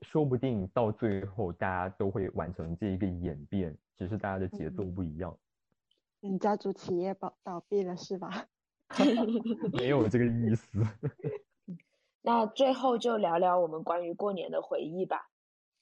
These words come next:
Speaker 1: 嗯。
Speaker 3: 童年回忆刚刚其实都讲得差不多了，
Speaker 2: 嗯。
Speaker 3: 我感觉。
Speaker 1: 嗯。但我觉得就是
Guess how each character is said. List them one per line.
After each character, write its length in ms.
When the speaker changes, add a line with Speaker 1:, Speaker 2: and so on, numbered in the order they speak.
Speaker 1:
嗯。 280
Speaker 3:
童 140
年 180
回 200
忆 320
刚 200
刚 160
其 200
实 120
都 160
讲 240
得 80
差 220
不 80
多 260
了， 80
Speaker 2:
嗯。 40
Speaker 3:
我 80
感 200
觉。 240
Speaker 1:
嗯。 320
但 180
我 100
觉 100
得 120
就 140
是 640